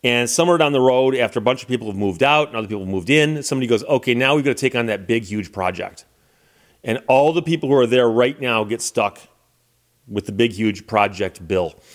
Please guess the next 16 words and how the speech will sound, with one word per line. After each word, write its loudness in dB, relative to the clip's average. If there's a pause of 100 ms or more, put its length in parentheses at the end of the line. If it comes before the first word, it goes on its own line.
(320)
And 0
I 2
can -10
tell 2
you 4
that 2
the -10
condo 0
association 0
I -2
was 0
in -2 (420)
had 0
hundreds -2
of -8
units. -4